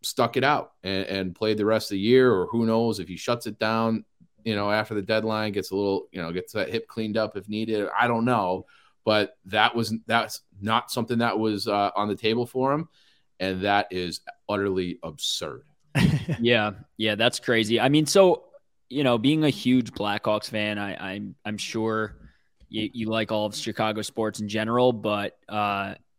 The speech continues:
Speaker 3: are you upset he wanted out so badly towards the end? Like,
Speaker 1: But he
Speaker 3: given
Speaker 1: didn't.
Speaker 3: this information?
Speaker 1: He didn't.
Speaker 2: He didn't. Yeah, that's what Chief's saying.
Speaker 1: That's, that's the point, that if they had, if they had, no,
Speaker 3: No,
Speaker 1: look.
Speaker 3: but I'm saying after they, after they fucked that up,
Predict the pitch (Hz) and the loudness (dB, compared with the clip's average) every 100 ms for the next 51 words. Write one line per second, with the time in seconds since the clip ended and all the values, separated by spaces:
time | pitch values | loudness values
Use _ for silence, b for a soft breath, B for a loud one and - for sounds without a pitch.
0 | _ _ - 113 123 185 202 - - 110 | _ _ -4 0 2 6 6 6 -4 0
1 | 120 131 - - 139 156 156 151 156 - | 0 -2 -8 -4 2 2 4 6 4 4
2 | 156 143 143 151 147 147 143 139 120 113 | 4 4 2 0 0 0 0 0 0 2
3 | 139 165 - 113 101 98 - _ _ _ | 0 -4 -8 -8 -8 -10 -20 _ _ _
4 | 185 196 196 233 127 123 - 120 123 113 | 6 6 8 4 4 0 -2 -6 -4 0
5 | 120 143 156 214 311 - - _ - 135 | 0 0 8 8 8 -4 -10 _ -4 4
6 | 160 147 110 135 113 117 127 - 123 - | 6 6 4 0 2 0 -4 -2 -2 0
7 | 131 127 185 - 196 202 208 170 127 277 | 2 4 4 2 2 2 2 -6 -2 0
8 | 233 113 - 135 131 127 147 175 196 190 | 0 -2 0 4 4 2 2 4 2 0
9 | 170 - 147 139 139 160 185 180 175 151 | -4 -2 -2 0 0 0 2 0 -2 -8
10 | _ _ _ b - 247 139 185 185 151 | _ _ _ b -2 0 8 10 10 8
11 | 156 156 196 175 156 147 156 165 143 139 | 4 2 2 2 2 2 2 0 2 2
12 | 127 131 139 143 131 120 123 - 113 104 | 4 2 0 0 -2 0 -2 -2 -4 -4
13 | 90 | -8